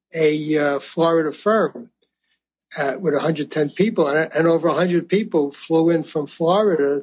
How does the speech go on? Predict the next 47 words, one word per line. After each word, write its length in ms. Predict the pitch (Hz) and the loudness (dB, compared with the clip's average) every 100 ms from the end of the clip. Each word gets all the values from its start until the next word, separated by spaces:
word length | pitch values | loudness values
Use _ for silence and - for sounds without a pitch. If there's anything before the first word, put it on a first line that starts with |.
| - | -2
to 100 | 151 | -2
attend 380 | 143 165 165 156 | 0 0 0 0
our 120 | 143 | -2
state 320 | - 156 151 | -2 -2 -2
of 80 | 139 | -4
the 60 | |
firm 500 | 135 - 143 139 139 _ _ - _ _ _ - | -6 -2 0 -2 -4 _ _ -20 _ _ _ -2
meeting 400 | 175 180 143 139 | 0 2 0 0
in 220 | 139 131 | -2 -2
January. 840 | 156 160 190 156 127 120 123 131 - 156 | -2 0 2 0 -2 -6 -12 -16 -12 -4
Uh, 260 | 143 135 | -2 -2
so 160 | - 170 | -2 0
we 80 | 160 | 2
got 180 | 165 - | 0 0
to 80 | |
meet 160 | 165 175 | 2 2
a 80 | 143 | 2
lot 240 | 143 147 | 0 0
of 120 | 147 | 0
the, 400 | 139 139 139 135 | 0 -2 -2 -2
uh, 20 | 131 | -2
a 380 | 131 131 _ - | -4 -12 _ -2
lot 120 | 147 | 0
of 80 | 139 | 0
our 100 | 143 | 0
new 300 | 147 143 143 - _ _ - | 0 -2 -6 -20 _ _ -2
partners 480 | 143 151 151 139 139 | -2 0 -2 -2 0
and, 220 | 139 131 | -2 -2
and 480 | 131 135 131 127 - _ | -4 -2 -4 -8 -16 _
staff. 640 | - - 196 208 - - _ _ - - - _ - | -6 0 2 2 -2 -14 _ _ -20 -20 -20 _ -2
Uh, 220 | 156 - - - | 0 0 -6 0
but 100 | 175 | 2
I 120 | 185 | 2
think 320 | 180 277 214 - _ - 190 | 0 -2 -2 -10 _ -4 0
the, 140 | 185 | 0
the 200 | 185 190 | 0 2
main 300 | 196 226 208 | 2 2 2
emphasis 600 | 226 240 285 - 180 - | 0 0 -2 0 -2 0
was 260 | 180 175 - | 0 0 0
to 200 | 180 180 | 0 0
excite 500 | 165 - 196 220 214 | -2 -2 0 0 -2
our 260 | 175 190 185 | -2 0 -2
staff. 560 | - 220 226 156 - - | -2 0 0 0 -6 -4
You 120 | 190 | -4
know, 80 | 190 | 0
you 160 | 202 | 2
know, 360 | 202 196 190 | 2 0 -4